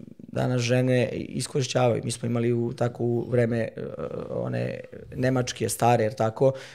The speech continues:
da su žene dobijale hormone. Znači, niko se nije bavio zdravljem tih žena. Imate danas žene koje su tužile Nemačku, jer tako, federaciju, e, postale su bukvalno muškarci.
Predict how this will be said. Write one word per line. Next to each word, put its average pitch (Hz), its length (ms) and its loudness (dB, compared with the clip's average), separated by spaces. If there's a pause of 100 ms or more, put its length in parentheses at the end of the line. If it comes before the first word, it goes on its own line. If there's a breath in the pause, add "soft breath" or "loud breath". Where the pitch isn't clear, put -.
(120)
da 117 80 -6
su 120 260 -4
žene 117 240 0
dobijale 120 380 2
hormone. 139 500 4
Znači, 110 240 -8
niko 123 220 -2
se 131 140 0
nije 135 160 2
bavio 135 320 6
zdravljem 117 500 4 (220)
tih 117 180 -6
žena. 113 300 0
Imate 110 300 -4
danas 117 440 -2 (440)
žene 117 300 0
koje 120 160 -4
su - 160 -10
tužile 117 340 -2
Nemačku, 113 480 -4
jer 117 100 -4
tako, 110 320 -2
federaciju, 117 640 -2 (540 loud breath)
e, - 40 -10 (920)
postale 113 460 0
su - 240 -4
bukvalno 120 440 -2
muškarci. - 680 -4